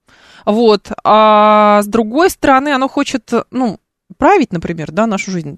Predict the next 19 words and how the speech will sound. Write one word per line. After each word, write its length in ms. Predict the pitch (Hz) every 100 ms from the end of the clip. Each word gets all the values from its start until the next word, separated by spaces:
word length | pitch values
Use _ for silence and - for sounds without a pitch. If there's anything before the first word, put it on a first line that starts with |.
| -
по-тихому, 420 | 226 185 - 170
чтобы 220 | - 196
никто 420 | 226 - 403 302
ничего 440 | 202 214 - 240 277
не 460 | 208 208 202 190
замечал. 480 | 185 185 - - -
Вот. 260 | - 196 170
Но 120 | 208
в 40 | 254
интернете 320 | 294 370 381
скрыть 280 | - 285 277
невозможно. 580 | 233 233 196 - - - _ - -
Но 280 | 294 220 - -
банальный 360 | 185 285 311
пример, 240 | 285 220 165
не 160 | 220
наркотики, 680 | 285 302 - 233 - - -
другой 360 | - 175 247 269
пример. 360 | 208 190 147